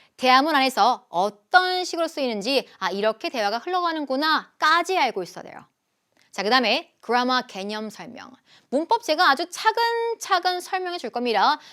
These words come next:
재미나고 차근차근 기초부터 설명해 줄 거니까요. 일단은 개념 설명한 다음에 문제풀이 들어갑니다.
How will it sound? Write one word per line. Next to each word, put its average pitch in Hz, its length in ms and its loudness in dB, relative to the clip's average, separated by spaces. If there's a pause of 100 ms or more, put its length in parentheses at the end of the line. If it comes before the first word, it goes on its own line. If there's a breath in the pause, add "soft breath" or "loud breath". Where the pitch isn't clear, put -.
(100)
재미나고 196 1000 -4
차근차근 311 800 -8
기초부터 240 560 -12
설명해 233 240 -10
줄 190 120 -12
거니까요. 170 520 -6 (340 loud breath)
일단은 359 540 2
개념 262 260 -2
설명한 262 440 -2
다음에 277 640 2
문제풀이 302 1040 -4
들어갑니다. 214 1120 -10